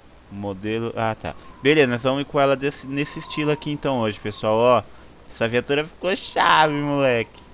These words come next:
Ficou top. Então vamos entrar aqui nela. Vamos dar partida.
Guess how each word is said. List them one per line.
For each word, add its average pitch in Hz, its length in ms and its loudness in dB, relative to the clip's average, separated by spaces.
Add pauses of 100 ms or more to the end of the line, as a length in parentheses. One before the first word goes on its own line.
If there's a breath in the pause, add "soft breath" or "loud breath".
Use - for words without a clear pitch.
(200)
Ficou - 180 -8 (220)
top. 135 500 -2 (560 loud breath)
Então 113 160 -8
vamos 120 180 -6
entrar 123 220 -4
aqui 117 240 -6
nela. 123 340 0 (2250)
Vamos 101 160 -10
dar 110 120 4
partida. 135 720 0